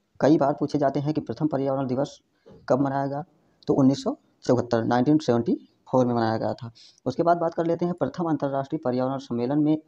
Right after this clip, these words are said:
एक पर्यावरणीय संस्था संयुक्त राष्ट्र पर्यावरण कार्यक्रम यूएनईपी की स्थापना किया गया, जिसका मुख्यालय नैरोबी, केन्या में है। मित्रों, यहाँ पर बात कर लेते हैं थोड़ा सा यूएनईपी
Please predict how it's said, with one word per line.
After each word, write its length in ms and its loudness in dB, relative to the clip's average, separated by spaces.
एक 320 6
पर्यावरणीय 680 0
संस्था 680 -2
संयुक्त 400 0
राष्ट्र 340 0
पर्यावरण 440 0
कार्यक्रम 540 -2
यूएनईपी 680 4
की 160 2
स्थापना 300 -4
किया 240 0
गया, 180 -2
जिसका 280 -6
मुख्यालय 360 -4
नैरोबी, 580 0
केन्या 260 2
में 100 0
है। 140 -6
मित्रों, 420 0
यहाँ 160 0
पर 100 2
बात 160 2
कर 80 0
लेते 260 4
हैं 220 -2
थोड़ा 140 4
सा 340 -6
यूएनईपी 680 2